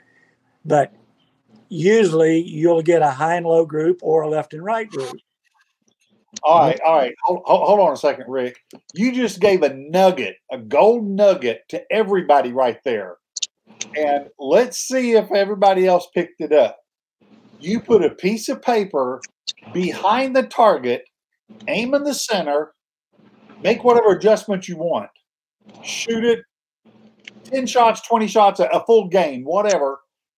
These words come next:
Speaker 2: take the paper out, make another adjustment, put another piece of paper back there, and
Speaker 1: Right.
Speaker 2: then compare the pattern to see what was best.
Speaker 1: Yes.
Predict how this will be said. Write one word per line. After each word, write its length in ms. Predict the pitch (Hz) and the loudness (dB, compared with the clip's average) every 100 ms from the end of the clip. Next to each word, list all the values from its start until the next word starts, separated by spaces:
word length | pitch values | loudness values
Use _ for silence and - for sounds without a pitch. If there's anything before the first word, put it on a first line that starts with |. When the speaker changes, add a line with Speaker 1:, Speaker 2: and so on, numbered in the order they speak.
| - | -6
Speaker 2:
take 260 | 190 220 240 | -2 0 -2
the 80 | |
paper 460 | - 233 - 202 175 | 0 2 2 2 4
out, 300 | 160 165 170 - _ _ | 6 4 2 -6 _ _
make 260 | 127 160 196 | -4 -2 0
another 440 | 196 185 262 254 214 | -2 2 2 4 0
adjustment, 640 | 160 196 185 - 190 185 - - | 0 -2 -2 -4 -6 -6 -6 0
put 140 | 196 | 0
another 540 | 190 180 202 285 330 | 0 -2 0 2 0
piece 300 | 311 269 214 | -2 -4 -4
of 100 | 202 | -2
paper 300 | 190 175 170 | 2 2 0
back 320 | 151 151 139 - | -2 0 -2 -4
there, 400 | 139 139 156 - _ _ _ - - | -4 -2 -6 -10 _ _ _ -20 -8
and 140 | - 185 | -4 -2
Speaker 1:
Right. 0 | |
Speaker 2:
then 180 | 208 185 | -4 -6
compare 680 | - 170 - 214 233 262 254 | -14 -20 -8 0 4 4 4
the 160 | 196 185 - - | 4 2 0 -6
pattern 540 | 247 262 269 277 277 - _ _ _ - | 0 0 0 -2 -8 -16 _ _ _ -10
to 120 | 170 | -8
see 280 | - 226 208 | -8 -8 0
what 180 | 220 190 | 0 2
was 140 | 190 - | -2 0
best. 480 | 180 123 - - _ _ _ _ - | -2 -2 -4 -20 _ _ _ _ -6
Speaker 1:
Yes. 360 | 151 165 117 | 2 2 0